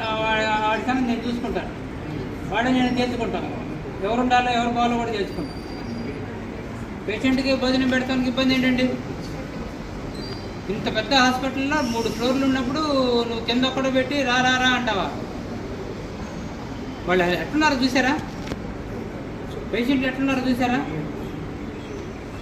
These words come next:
అసలు పట్టుకుంటే వాళ్ళు రాలిపోయే జీవుల్లా ఉంటే వాళ్ళ, వాళ్ళకి అసలు ఎట్లా మనసాక్షి వస్తుందండి మీకు? వాళ్ళ పక్కన వాళ్ళు ఉన్నవాళ్ళు కూడా బా-, బాధపడుతున్నారే.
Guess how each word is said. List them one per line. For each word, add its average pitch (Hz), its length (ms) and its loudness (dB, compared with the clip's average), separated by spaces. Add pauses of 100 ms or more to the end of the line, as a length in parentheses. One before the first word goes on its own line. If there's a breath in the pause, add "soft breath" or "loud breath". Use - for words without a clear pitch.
(440)
అసలు 277 160 -2
పట్టుకుంటే 294 520 0
వాళ్ళు 285 300 2
రాలిపోయే 269 840 2 (680)
జీవుల్లా 269 360 2
ఉంటే 254 300 2
వాళ్ళ, 233 340 0
వాళ్ళకి 247 360 0
అసలు 214 240 0
ఎట్లా 254 180 0
మనసాక్షి 285 440 0
వస్తుందండి 262 440 0
మీకు? 247 260 -2 (2250)
వాళ్ళ 202 140 0
పక్కన 277 300 -2
వాళ్ళు 262 260 0
ఉన్నవాళ్ళు 262 440 0
కూడా 262 160 0
బా-, 220 540 0
బాధపడుతున్నారే. 247 720 -2